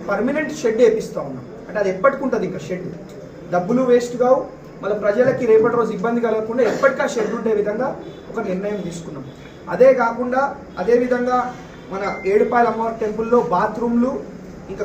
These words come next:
కొన్ని రూమ్లు, కొన్ని రూమ్లు కూడా కడదామని చెప్పి మరి మేము నిర్ణయం తీసుకోవడం జరిగింది. ఆ మేరకు మరి అతి తొందరలో రేపో ఎల్లుండో అవతల ఎల్లుండో మరి వర్క్స్ కూడా స్టార్ట్ చేస్తామని చెప్పి మీ అందరు కూడా తెలియజేసుకుంటా ఉన్నాం. ఇదే కాకుండా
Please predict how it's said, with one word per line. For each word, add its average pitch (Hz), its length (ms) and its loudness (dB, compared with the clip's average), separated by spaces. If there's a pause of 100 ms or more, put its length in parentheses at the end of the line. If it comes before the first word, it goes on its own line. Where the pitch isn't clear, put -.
(120)
కొన్ని 240 180 0
రూమ్లు, 226 340 0 (460)
కొన్ని 220 200 -2
రూమ్లు 240 340 0
కూడా 247 100 2
కడదామని 214 540 -4
చెప్పి 240 320 -8 (140)
మరి 180 280 -6 (160)
మేము 175 220 -6
నిర్ణయం 202 300 -4
తీసుకోవడం 190 440 -4
జరిగింది. 202 380 -4 (440)
ఆ 185 180 0
మేరకు 240 300 0 (160)
మరి 165 120 -4
అతి 233 160 -6 (100)
తొందరలో 233 400 2 (340)
రేపో 220 340 0
ఎల్లుండో 214 320 -2
అవతల 208 300 0
ఎల్లుండో 202 440 -2 (300)
మరి 165 120 -4
వర్క్స్ 180 360 -2
కూడా 233 220 2
స్టార్ట్ 208 440 -4
చేస్తామని 196 460 -2
చెప్పి 226 200 -6 (420)
మీ 180 80 -4
అందరు 185 260 -2
కూడా 196 260 -4
తెలియజేసుకుంటా 165 640 -8
ఉన్నాం. 135 260 -10 (920)
ఇదే 240 240 8
కాకుండా 226 380 -2